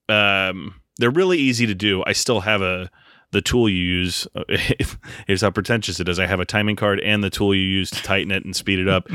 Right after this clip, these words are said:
<laughs> uh, on my Criterion shelf. 'Cause it's like, this is where film lives in my home. Uh, <laughs> but while the movies are going, if it's not timed correctly, it could cause a delay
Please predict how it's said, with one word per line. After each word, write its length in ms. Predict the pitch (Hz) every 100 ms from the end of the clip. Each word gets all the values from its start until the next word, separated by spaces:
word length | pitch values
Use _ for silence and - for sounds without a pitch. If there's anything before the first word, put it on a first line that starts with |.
| -
<laughs> 180 | - -
uh, 360 | 92 90 87 -
on 160 | 101
my 160 | 95 90
Criterion 640 | - 90 - 98 90 85
shelf. 460 | - - 55 - - _ -
'Cause 200 | - 87
it's 180 | 87 -
like, 180 | 90 85
this 180 | 95
is 140 | 95 80
where 180 | 95 85
film 460 | - 90 87 85 -
lives 300 | 90 87 85
in 100 | 78
my 120 | 71
home. 320 | 90 64 67 - - - - -
Uh, 360 | 104 92 90
<laughs> 0 |
but 600 | 78 127 127 - 131 - - - - - - - - _ - - - - 226 - - -
while 240 | 123 135
the 80 | 131
movies 300 | 139 208 170
are 40 | 127
going, 320 | 123 120 123
if 140 | 123
it's 160 | 113 -
not 180 | 131 -
timed 340 | 143 147 143
correctly, 640 | - 117 110 - 107 110
it 160 | 110 107
could 280 | 110 98 90
cause 380 | 123 120 117
a 160 | 110 107
delay 480 | 98 110 117 123